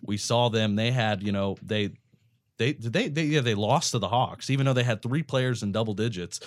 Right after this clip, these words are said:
But the Bulls, I mean, they can do the same thing. And I know these two teams have met together before, I believe, in the playoffs. So, you know, what I will have to say is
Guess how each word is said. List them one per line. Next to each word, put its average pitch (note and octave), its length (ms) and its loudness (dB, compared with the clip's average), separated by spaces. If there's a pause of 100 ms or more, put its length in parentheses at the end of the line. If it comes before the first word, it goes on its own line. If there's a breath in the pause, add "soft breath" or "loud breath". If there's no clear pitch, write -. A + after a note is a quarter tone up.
(200 loud breath)
But A#2 140 0
the A2 80 0
Bulls, A#2+ 340 4
I G#2+ 80 0
mean, G#2 260 2
they A2+ 120 0
can F3+ 160 0
do D3 80 0
the B2+ 100 -2
same C3 240 0
thing. B2 160 2
And A2 80 2
I A#2 60 2
know C3 160 2
these D3 160 0
two C#3 160 -2
teams C3+ 240 -2
have G#2 120 0
met A2+ 220 0
together G#2+ 320 -2
before, A2+ 400 -2
I G2+ 60 0
believe, G2+ 260 -2
in G2+ 60 -2
the F#2 80 -4
playoffs. G#2 400 0 (260 loud breath)
So, A#2+ 400 2 (240 loud breath)
you B2+ 80 0
know, A#2+ 120 4
what C3+ 220 2
I F3+ 100 4
will C3 120 2
have C3 200 0
to G#2+ 100 -4
say C#3 240 2
is - 320 -6